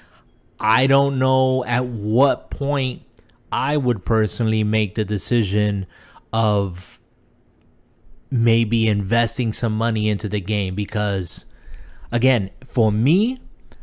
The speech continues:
I can see me coming back to this game, playing. I might hook up with some of my friends, uh, if they're playing, try it out, maybe learn some things from them. Uh,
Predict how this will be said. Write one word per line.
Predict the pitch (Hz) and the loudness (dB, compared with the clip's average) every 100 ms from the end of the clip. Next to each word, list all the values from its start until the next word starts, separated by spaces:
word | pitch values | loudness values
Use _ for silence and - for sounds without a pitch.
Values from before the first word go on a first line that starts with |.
| - | -6
I | 120 | -2
can | 120 127 | 2 2
see | 104 147 156 | 2 0 2
me | 156 | 2
coming | 123 - 127 143 143 127 | -2 -2 -2 0 -2 0
back | 123 127 | 2 0
to | 123 | -2
this | 127 127 | -2 -2
game, | 113 123 127 127 - - - | 0 -2 -2 -6 -12 -20 -8
playing. | - 117 127 135 143 151 - - | -2 2 2 2 0 -2 -6 -4
I | 110 | -2
might | 113 120 | 2 2
hook | 120 131 151 | 4 4 2
up | 143 | 2
with | 147 | 0
some | - 143 | 2 0
of | 143 | 0
my | 143 139 | 0 0
friends, | - 147 147 143 143 - - - - - - | 0 0 2 2 0 -4 -10 -20 -20 -16 -4
uh, | 107 107 104 | -2 -2 0
if | 120 98 | -2 0
they're | 110 104 | 0 0
playing, | - 107 123 139 156 165 175 - - _ - _ | -2 -2 0 0 0 0 -2 -6 -20 _ -20 _
try | - 139 135 | -4 2 2
it | 135 123 | 2 2
out, | 135 170 | 2 2
maybe | 127 127 120 | 2 2 2
learn | 107 123 147 | 2 2 2
some | - 143 | 0 -2
things | 151 151 151 | 0 -2 -2
from | 160 151 | -2 0
them. | 151 147 147 151 139 - - - | 2 2 0 -2 -6 -12 -20 -10
Uh, | 107 110 104 101 95 101 | -4 -2 -2 -2 -4 -8